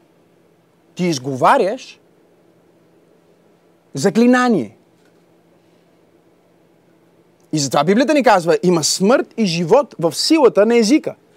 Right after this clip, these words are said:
Всеки един от нас може да бъде за благословение или за проклятие. И целта ни днес да се освободим от проклятието и да преминем в благословението не е просто за да бъдем благословени, а за да се станем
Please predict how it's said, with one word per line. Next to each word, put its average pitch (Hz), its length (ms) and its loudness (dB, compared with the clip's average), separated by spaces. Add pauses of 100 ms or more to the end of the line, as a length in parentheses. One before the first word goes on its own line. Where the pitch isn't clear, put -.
(340)
Всеки 302 420 2
един 370 200 4
от 359 120 2
нас 233 460 -4 (680)
може 117 240 -8
да 123 80 -6
бъде 135 200 -4
за 156 160 -2
благословение 139 540 -6
или 147 120 -10
за 151 120 -12
проклятие. - 440 -16 (960)
И 180 100 -2
целта 170 440 0
ни 359 120 2
днес 330 260 0
да 311 100 -4
се 269 100 -2
освободим 190 460 -2
от 302 120 -4
проклятието 247 500 -4
и 196 60 -2
да 180 120 -2
преминем 262 360 0
в 262 100 -6
благословението 196 840 -2 (320)
не 226 280 0
е 339 80 -4
просто 359 360 -2
за 269 120 -4
да 247 100 -2
бъдем 277 240 -2
благословени, 175 640 -4 (1500)
а 127 80 -8
за 139 80 -4
да 123 80 -4
се - 120 -8
станем 139 480 -4